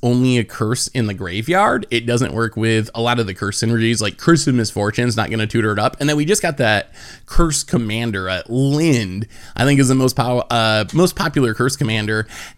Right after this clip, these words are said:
And that's a Grixis card, so it doesn't even really go in the curse deck. So I don't know where it fits, but I do think it is kind of a,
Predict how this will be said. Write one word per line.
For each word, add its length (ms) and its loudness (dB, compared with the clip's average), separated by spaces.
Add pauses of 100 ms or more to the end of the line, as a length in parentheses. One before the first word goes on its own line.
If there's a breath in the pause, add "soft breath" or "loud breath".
And 120 -4
that's 140 -4
a 60 -2
Grixis 480 -2
card, 260 -2
so 80 2
it 100 -2
doesn't 220 -2
even 220 0
really 160 0
go 140 2
in 40 2
the 80 -2
curse 260 0
deck. 200 -2
So 100 4
I 60 2
don't 180 -2
know 80 2
where 120 6
it 100 -2
fits, 300 0
but 120 -2
I 80 2
do 120 2
think 180 0
it 60 2
is 120 0
kind 220 0
of 80 -2
a, 220 0